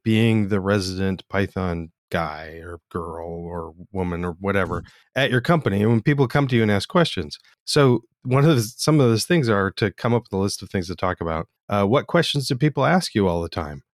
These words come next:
Speaker 1: Um, those are great things to write talks about, maybe. Uh, what
Speaker 2: Mm-hmm.
Speaker 1: knowledge, what knowledge do you think people should have that they just don't know to ask about?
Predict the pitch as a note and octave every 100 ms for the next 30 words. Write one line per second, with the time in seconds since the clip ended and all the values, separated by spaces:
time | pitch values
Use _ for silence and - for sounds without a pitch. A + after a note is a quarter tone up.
0 | - F2 E2+ G2 F#2 G2 - F#2+ - G#2+
1 | A2 - - C3+ C3 D3 E3 G3+ A3 F#2
2 | E2 D#2+ D#2 D2 - _ G2 F#2+ F2 E2+
3 | A#2 D#3 A#2 C3+ D3 C3 - - - -
4 | _ B2 C#3 - B2+ C3+ D3+ D3+ C3 -
5 | C#3+ E3+ D3 - D#3 C#3 - D3+ B2+ A#2
6 | A#2 A#2+ A#2 G#2+ A2 A2+ A2 - G#2+ G2
7 | G#2 G#2 G2+ G#2+ G#2+ G2+ E2+ D#2+